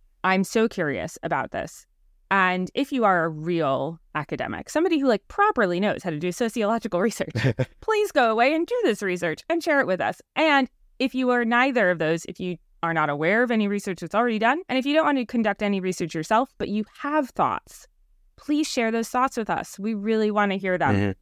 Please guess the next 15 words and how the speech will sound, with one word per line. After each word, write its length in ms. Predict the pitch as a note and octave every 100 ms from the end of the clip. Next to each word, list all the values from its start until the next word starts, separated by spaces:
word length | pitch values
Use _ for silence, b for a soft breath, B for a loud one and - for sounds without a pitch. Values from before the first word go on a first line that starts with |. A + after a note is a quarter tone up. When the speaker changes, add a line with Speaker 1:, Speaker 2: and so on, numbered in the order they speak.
| -
Speaker 1:
And 100 | A#3
I 160 | - B3
would 120 | C#4
like 140 | C#4 B3
to 140 | C4
share 480 | A3+ B3 A3 G#3+ G#3+ _
two 640 | - - C#4 G#3+ E3 E3+ F#3
that 180 | - F#3
I 160 | E3+ E3+
got 360 | E3+ D3+ - _ -
that 200 | A3+ G#3+
I 140 | G#3+
just 200 | G#3 -
thought 280 | G#3 G3 - _
were 500 | F#3 F#3+ F#3 F#3 F3+